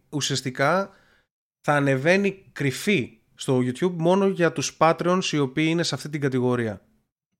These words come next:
Οι υπόλοιποι που θέλουν να παρακολουθήσουν αυτή την εκπομπή θα την παρακολουθούν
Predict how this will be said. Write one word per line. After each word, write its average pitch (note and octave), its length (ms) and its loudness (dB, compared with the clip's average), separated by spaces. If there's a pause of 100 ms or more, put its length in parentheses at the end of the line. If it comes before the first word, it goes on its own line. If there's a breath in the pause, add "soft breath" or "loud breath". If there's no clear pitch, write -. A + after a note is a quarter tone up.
(360)
Οι D3 120 0
υπόλοιποι E3 920 2
που C#3 180 -4
θέλουν F#3 280 2
να F3 80 4
παρακολουθήσουν C#3 520 2
αυτή C#3+ 120 -4
την D3+ 80 -2
εκπομπή C3 380 0
θα F#3+ 120 -2
την D#3 80 -4
παρακολουθούν C#3+ 580 0